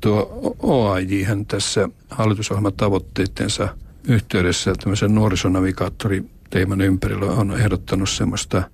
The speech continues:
tukiopinto-ohjaajaa, joka, joka ei rajoittaisi työtään sinne kouluun, vaan olisi tämmöinen niin kuin rinnalla kävelijä sinne työelämään tai sinne toisen asteen koulutukseen tukemaan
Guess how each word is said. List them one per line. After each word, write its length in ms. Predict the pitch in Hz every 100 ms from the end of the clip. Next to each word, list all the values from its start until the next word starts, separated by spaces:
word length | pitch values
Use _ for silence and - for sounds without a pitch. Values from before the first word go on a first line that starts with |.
| - - - - -
tukiopinto-ohjaajaa, 1600 | - 131 113 90 87 90 87 92 101 95 - 101 104 101 98 95 101 -
joka, 380 | 117 - 90 - 104 -
joka 300 | 107 101 104
ei 360 | 101 123 120 - - 254 - 135
rajoittaisi 500 | 120 104 - 104 -
työtään 460 | 123 104 - 95
sinne 240 | 104 101 107
kouluun, 680 | - 131 127 95 90 85 - - - - - 107
vaan 140 | 104
olisi 220 | 104 98
tämmöinen 300 | 107 104 104
niin 80 | 107
kuin 120 | 123
rinnalla 480 | 143 139 101 90 95
kävelijä 580 | - 120 104 90 92 98
sinne 180 | 107 98 -
työelämään 840 | 147 113 85 - - 87 - 82 - - - - -
tai 180 | 113 107
sinne 320 | - 104 98
toisen 400 | - 131 117 95
asteen 380 | 90 - 95 95
koulutukseen 840 | 113 92 95 92 - - 95 95 - - - -
tukemaan 640 | 139 127 113 95 92 92